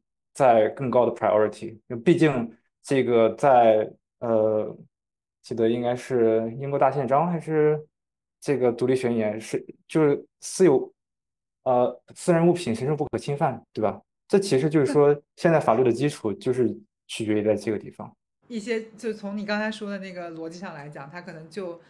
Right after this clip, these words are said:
Speaker 2: 说个人的私人财产神圣不可侵犯，但可能在具体操作的时候，你，我觉得也挺难讲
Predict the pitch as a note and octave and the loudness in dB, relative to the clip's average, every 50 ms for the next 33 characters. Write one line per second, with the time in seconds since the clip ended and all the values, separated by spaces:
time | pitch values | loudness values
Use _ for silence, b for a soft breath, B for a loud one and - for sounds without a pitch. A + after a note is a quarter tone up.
0 | b b b - - F#3+ F#3 F3+ F3+ F3+ F3+ - A3 G3 F3+ E3 E3+ F3 F3+ F3+ | b b b -18 -12 -10 -8 -8 -10 -12 -10 -8 -6 -6 -6 -8 -10 -12 -12 -12
1 | E3+ F3 F3 - - _ _ _ _ _ F#3 F#3+ - - A3 G#3+ G3+ G3 G3+ F#3 | -12 -12 -16 -18 -20 _ _ _ _ _ _ -20 -16 -6 -6 -6 -4 -4 -8 -10
2 | F#3 F3+ F#3 F#3 D#3+ D3+ D#3 D#3 E3 E3+ F3+ E3+ E3 F3 E3+ D3+ D3 D3+ - D#3 | -10 -12 -10 -12 -14 -14 -14 -16 -16 -16 -16 -16 -16 -16 -16 -16 -16 -16 -16 -16
3 | D#3 D#3 E3+ D3+ C3 C#3 b b b b b b b b b b b b b - | -16 -14 -14 -16 -16 -18 b b b b b b b b b b b b b -8
4 | A3+ G#3+ G#3 G3+ F#3+ G3+ A#3+ A#3 G#3+ G#3 A#3+ G3+ G3 D#3+ D#3 G#3 G#3+ G#3 A#3+ A3+ | -8 -6 -4 -4 -4 -2 -4 -4 -4 -6 -10 -12 -12 -12 -8 -8 -8 -6 -6 -8
5 | G3 F3+ - - F3+ D#3 E3 F3+ D#3+ D#3 D3 D3+ - _ _ _ _ _ _ _ | -8 -8 -10 -12 -14 -14 -14 -14 -12 -14 -14 -16 -18 _ _ _ _ _ _ _
6 | _ _ - G3 F#3+ - - G#3 F#3+ F3+ G3+ G#3+ A3 G#3+ G#3 G#3 G3+ F3 D3 C#3+ | _ _ -20 -20 -20 -12 -8 -8 -6 -4 -2 -2 -2 -2 -4 -4 -6 -6 -6 -10
7 | E3+ - F3+ D3 | -12 -12 -12 -12